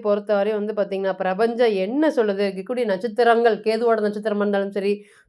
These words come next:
சுக்கிரனுடைய நட்சத்திரம் இருந்தாலும், சூரியனோட நட்சத்திரம் இருந்தாலும், பெ-, ஒளிமயமான எதிர்காலம் காத்துட்டு இருக்கு. எவ்வளோ பிரச்சனைகள் வந்தாலுமே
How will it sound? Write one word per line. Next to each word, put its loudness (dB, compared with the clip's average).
சுக்கிரனுடைய 4
நட்சத்திரம் 0
இருந்தாலும், -2
சூரியனோட -2
நட்சத்திரம் -4
இருந்தாலும், -4
பெ-, 4
ஒளிமயமான 4
எதிர்காலம் 4
காத்துட்டு 2
இருக்கு. 0
எவ்வளோ 6
பிரச்சனைகள் 4
வந்தாலுமே 2